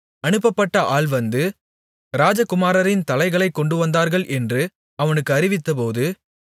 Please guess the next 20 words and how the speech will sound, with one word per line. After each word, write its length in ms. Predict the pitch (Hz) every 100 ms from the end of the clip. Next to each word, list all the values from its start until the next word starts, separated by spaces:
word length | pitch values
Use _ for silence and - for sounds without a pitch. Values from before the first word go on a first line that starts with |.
| _
அவன், 340 | 135 131 156 196 _ _ -
"விடியற்காலம் 640 | 160 226 233 196 175 180 151
வரை 300 | 123 131 190 _ _ _ -
அவைகளை 560 | 143 170 151 131 190 - _ _ -
பட்டணத்து 560 | 160 185 233 226 226
நுழைவாயிலில் 840 | 180 156 190 214 160 135 117 139 190 _ _ _ -
இரண்டு 320 | 165 220 240 196
குவியலாக 480 | 180 202 196 165 180
குவித்து 440 | 185 175 175 175 160
வையுங்கள்" 280 | 156 170
என்றான். 440 | 180 143 123 110 104 _ _ _ _ 135
மறுநாள் 440 | 156 233 233 226
காலமே 580 | 196 139 135 117 120 180 - _ _ -
அவன் 240 | 143 139
வெளியே 360 | 143 196 233 208
வந்து 300 | 160 143 131
நின்று, 400 | 120 110 147 196 _ -
சகல 340 | 160 190 233
மக்களையும் 520 | 180 147 185 190 180 151
நோக்கி, 480 | 120 107 143 185